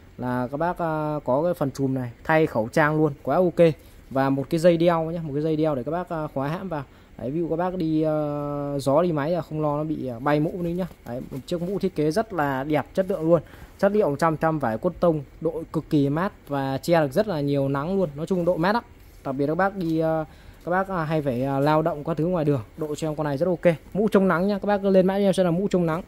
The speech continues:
Giá bên em đang gửi bác là năm mươi ngàn một cái mũ chống nắng này. Đấy, năm mươi ngàn cái. Đây các bác cùng xem, à, thực tế cái sản phẩm, à, hình ảnh người mẫu đang đội này. Đây, các bác nhìn này. Đấy, lên form có thứ rất đẹp luôn nhá.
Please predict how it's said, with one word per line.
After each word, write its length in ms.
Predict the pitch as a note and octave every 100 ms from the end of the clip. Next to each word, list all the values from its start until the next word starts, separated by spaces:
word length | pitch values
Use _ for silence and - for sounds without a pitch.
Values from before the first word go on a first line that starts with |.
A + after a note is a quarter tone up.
| -
Giá 200 | - D#3
bên 100 | F3+
em 120 | F3
đang 120 | E3+ D3
gửi 100 | A#2+
bác 200 | E3+ F3
là 280 | D3+ C#3+ C3+ - - - D#3+
năm 160 | F3
mươi 80 | F3
ngàn 240 | D#3+ C#3
một 120 | C#3 C3
cái 120 | E3+
mũ 120 | F#3 F#3+
chống 140 | E3+
nắng 160 | D3 F3+
này. 100 | C3+ -
Đấy, 100 | A#2
năm 140 | D3+ D3+
mươi 80 |
ngàn 240 | C#3+ C3 B2+
cái. 200 | B2+ E3+
Đây 100 | E3
các 80 | F#3
bác 160 | F#3+
cùng 140 | D#3 D3
xem, 260 | E3+ D#3+
à, 140 | D#3+ D#3+
thực 240 | C#3 -
tế 320 | C#3 E3 G3 F#3+
cái 80 | -
sản 200 | B2+ A#2
phẩm, 300 | G2 A2+ C3
à, 60 |
hình 200 | C3+ C3
ảnh 200 | A2 A#2+
người 80 | C3+
mẫu 300 | C#3+ G#3 G3
đang 120 | D#3+
đội 100 | D#3+ C#3
này. 140 | B2 - - -
Đây, 140 | D3 - - -
các 80 | -
bác 60 | E3
nhìn 160 | E3
này. 100 | C#3 B2 - -
Đấy, 140 | A2+
lên 180 | D3 D#3 -
form 220 | D#3 D3
có 60 | D3+
thứ 160 | D3
rất 140 | G3 F3+
đẹp 260 | D3 B2+
luôn 120 | D3
nhá. 140 | D3+